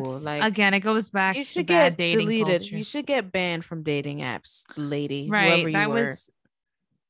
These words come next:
Speaker 2: That's
Speaker 1: yeah.
Speaker 2: messed up.
Speaker 1: That is messed up.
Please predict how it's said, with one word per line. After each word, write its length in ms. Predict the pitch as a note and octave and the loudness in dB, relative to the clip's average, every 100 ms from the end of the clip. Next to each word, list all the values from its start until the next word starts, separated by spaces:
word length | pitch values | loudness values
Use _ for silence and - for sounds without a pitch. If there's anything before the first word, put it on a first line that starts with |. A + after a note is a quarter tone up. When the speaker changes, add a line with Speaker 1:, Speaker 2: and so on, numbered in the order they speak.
| _ _ _ | _ _ _
Speaker 2:
That's 120 | F#3 B3+ | -2 2
Speaker 1:
yeah. 280 | E3 D#3+ D#3+ | 2 2 2
Speaker 2:
messed 460 | G#3 G3 G3 - | 0 0 -4 -2
up. 260 | D#3 C3+ A2+ _ _ _ _ _ _ _ _ _ - | -2 -2 -6 _ _ _ _ _ _ _ _ _ -6
Speaker 1:
That 180 | G3 G3 | -4 -2
is 140 | G3+ | -4
messed 340 | F3 D3+ - D#3+ | -4 -6 -6 -8
up. 160 | D3 | -8